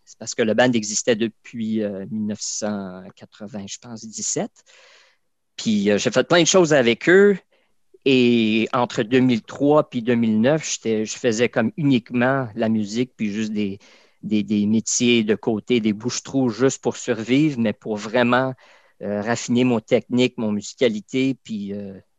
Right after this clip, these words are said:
travailler le plus possible que je pouvais avec les gars pour essayer de meubler une carrière dans la musique. Et évi-, évidemment, ça n'a pas marché comme j'aurais voulu, mais, euh, c'était une très, très bonne expérience. Le band n'a jamais comme, euh, euh, break up,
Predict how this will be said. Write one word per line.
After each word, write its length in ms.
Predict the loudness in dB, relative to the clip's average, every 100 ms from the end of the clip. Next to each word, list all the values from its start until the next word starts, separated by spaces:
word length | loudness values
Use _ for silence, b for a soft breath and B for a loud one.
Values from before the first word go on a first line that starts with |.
| _
travailler 300 | -6 -2 0
le 100 | -2
plus 180 | -4 -8
possible 400 | -6 -6 -6 -8
que 120 | -8
je 100 | -10
pouvais 360 | -8 -6 2 4
avec 340 | 4 2 0 0
les 160 | -4
gars 220 | 0 -2
pour 240 | -2 -8 -6
essayer 300 | -4 0 2
de 100 | 2
meubler 280 | 2 2 0
une 120 | -2
carrière 360 | 0 0 0 -2
dans 120 | -2
la 100 | -2
musique. 420 | -2 -6 -10 -10
Et 60 | -6
évi-, 240 | -4 -4 -6
évidemment, 520 | 0 4 4 4 2
ça 140 | 2
n'a 20 | 2
pas 140 | 2
marché 480 | 0 -6 -4 -4 -4 b b b b
comme 160 | -4 -2
j'aurais 240 | 0 0
voulu, 440 | 0 0 0 -2 -2 b b b
mais, 360 | 0 2 4
euh, 380 | 2 2 -4 -8
c'était 320 | -8 -8 -6
une 60 | -8
très, 160 | -6 -6
très 180 | -2 -2
bonne 240 | 0 -2
expérience. 720 | -2 -6 -6 -2 -2 -4 -4
Le 100 | -2
band 220 | 2 4
n'a 180 | 4 0
jamais 420 | 0 -2 0 -2
comme, 480 | -2 -2 -2 -6 -14 -18
euh, 200 | -20 -20 _ _ _ _ -20
euh, 240 | -16 -14 -16 _ _ _ _ _ _ _ -16 -4
break 280 | 2 2 2
up, 140 | 0